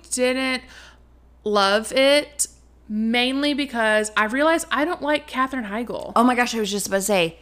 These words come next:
Speaker 2: do you know why I didn't like it? 'Cause I hate Katherine Heigl.
Speaker 1: I just, like, the first episode, my roommate and I tried to watch it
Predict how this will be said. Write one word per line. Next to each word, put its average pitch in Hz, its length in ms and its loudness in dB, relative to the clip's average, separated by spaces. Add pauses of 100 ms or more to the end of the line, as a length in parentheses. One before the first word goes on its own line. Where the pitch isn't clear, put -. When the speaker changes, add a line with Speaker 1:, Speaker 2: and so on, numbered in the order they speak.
Speaker 2:
do 196 80 -8
you 196 60 -2
know 190 80 0
why 175 140 2
I 175 40 2
didn't 175 140 -4
like 208 220 -4
it? 240 160 -2 (340)
'Cause 214 220 -4
I 208 80 0
hate 202 180 -4
Katherine 185 320 -6
Heigl. 185 100 0
Speaker 1:
I 269 220 4
just, 294 240 0
like, 254 200 4 (100)
the 254 160 4
first 277 360 4
episode, 220 680 0
my 202 100 0
roommate 220 300 2
and 262 80 -4
I 269 100 0
tried 233 300 -4
to 220 80 -6
watch 185 300 -2
it 175 260 -2